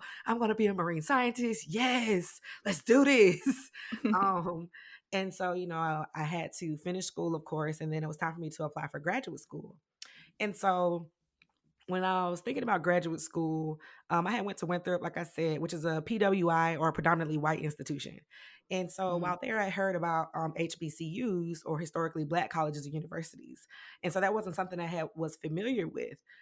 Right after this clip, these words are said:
Speaker 1: And so I was like, "Oh, wow, like, what if I went to a H B C U for my master's for grad school to get a different experience?" Um, and so, you know, I went searching for H B C Us that had a marine science program. I didn't realize how difficult that would be. <laughs>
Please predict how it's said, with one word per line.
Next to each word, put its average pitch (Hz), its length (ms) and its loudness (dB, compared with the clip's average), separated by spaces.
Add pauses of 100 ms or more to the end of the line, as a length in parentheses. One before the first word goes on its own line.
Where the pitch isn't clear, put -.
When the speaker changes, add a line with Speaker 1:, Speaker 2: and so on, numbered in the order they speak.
(120)
Speaker 1:
And 185 120 -2
so - 80 -4
I 240 80 0
was 208 140 -4
like, - 100 -2
"Oh, 220 140 -2
wow, 170 320 -2
like, 156 220 -2
what 180 100 -2
if - 80 -6
I 180 60 0
went 190 180 -4
to 175 80 -2
a 160 60 0
H 160 200 0
B 165 60 -10
C 165 140 -6
U 208 520 -2
for 170 140 0
my 170 140 2
master's 165 560 0
for 156 100 -4
grad 220 260 0
school 165 460 -4 (300)
to 202 80 -8
get 190 100 2
a 175 60 0
different 156 260 -2
experience?" - 800 -4 (540)
Um, 170 500 0
and 165 180 -4
so, 160 360 0
you 160 100 -2
know, 160 80 0
I 156 140 2
went 170 300 -4
searching 175 280 0
for 170 140 -2
H 170 240 -2
B 180 80 -6
C 180 160 -8
Us 170 460 -4
that 156 100 0
had 160 200 2
a 151 40 0
marine 170 320 -2
science 160 340 -2
program. 160 560 0
I 160 60 2
didn't 156 180 2
realize 160 280 4
how 170 100 6
difficult 160 480 2
that 170 220 8
would 170 140 2
be. 160 440 2
<laughs> - 60 -14